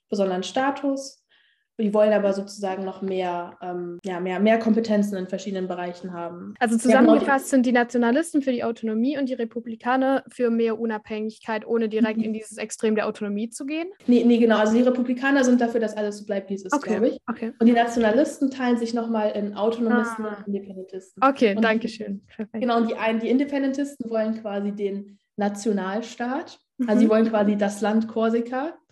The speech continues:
Speaker 2: Mhm.
Speaker 1: Äh, wobei ich niemanden getroffen habe, der sagt, „Ich will das Land Korsika morgen“, sondern die meisten waren sich schon bewusst, dass es auch wirtschaftlich und so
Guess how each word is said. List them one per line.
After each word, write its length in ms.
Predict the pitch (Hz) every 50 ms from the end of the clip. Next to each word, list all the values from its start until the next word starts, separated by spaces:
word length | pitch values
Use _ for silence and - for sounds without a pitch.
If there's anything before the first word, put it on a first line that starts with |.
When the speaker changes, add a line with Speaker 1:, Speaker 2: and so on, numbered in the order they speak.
| _ -
Speaker 2:
Mhm. 340 | 247 226 220 240 247 285 320 _
Speaker 1:
Äh, 180 | - 220 214 208
wobei 300 | 208 208 202 202 202 208
ich 120 | 208 208
niemanden 380 | 226 226 233 220 220 214 214 214
getroffen 380 | 214 208 - 220 208 - 214 202
habe, 200 | 208 202 202 196
der 120 | 202 190
sagt, 240 | 190 196 196 196 -
„Ich 100 | 202 -
will 80 | 220
das 140 | 196 196 196
Land 180 | 202 196 196 202
Korsika 360 | - 208 202 202 202 202 196
morgen“, 380 | 196 196 196 196 202 214 214 208
sondern 220 | 208 202 196 196
die 80 | 190 190
meisten 340 | 190 185 190 196 - 202 190
waren 100 | 185 185
sich 140 | 190 190 -
schon 140 | - 196
bewusst, 300 | 190 185 185 190 185 -
dass 160 | - 180 - -
es 300 | 180 - - - - -
auch 180 | - 190 _ _
wirtschaftlich 580 | - 196 190 - - 190 175 - - 185 - -
und 100 | 196 185
so 280 | 196 185 180 180 180